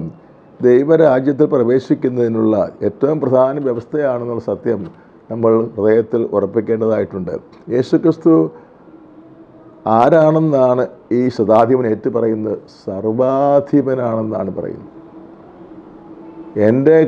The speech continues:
കീഴിൽ പടയാളികളുണ്ട്, അവരോട് ഞാൻ പോകാൻ പറഞ്ഞാൽ അവർ പോകും, വരാൻ പറഞ്ഞാൽ വരും,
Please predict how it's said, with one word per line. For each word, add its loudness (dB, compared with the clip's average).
കീഴിൽ 4
പടയാളികളുണ്ട്, 4
അവരോട് 4
ഞാൻ -2
പോകാൻ 2
പറഞ്ഞാൽ 0
അവർ 0
പോകും, 2
വരാൻ 0
പറഞ്ഞാൽ -2
വരും, 0